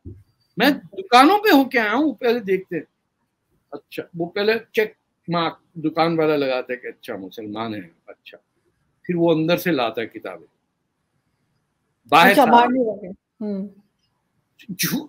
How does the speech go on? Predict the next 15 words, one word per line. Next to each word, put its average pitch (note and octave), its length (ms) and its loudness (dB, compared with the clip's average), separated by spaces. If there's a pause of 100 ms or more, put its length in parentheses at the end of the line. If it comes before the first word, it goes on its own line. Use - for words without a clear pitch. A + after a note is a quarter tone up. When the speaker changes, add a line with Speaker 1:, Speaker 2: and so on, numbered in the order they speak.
(140)
Speaker 1:
पूरी G4+ 280 2
live F#4+ 300 6
झूठ C#4+ 300 4 (120)
पे A#3+ 100 0
है F3 140 0
ना, D#4 300 -6 (680)
दिखाने B3 420 0
को B3+ 120 -8
कुछ G3 260 -10
और, A#3 200 -2
और G#3+ 140 -8
बोलने G3+ 280 -6
को G3 100 -18
कुछ F#3 280 -16
और। E3+ 200 -8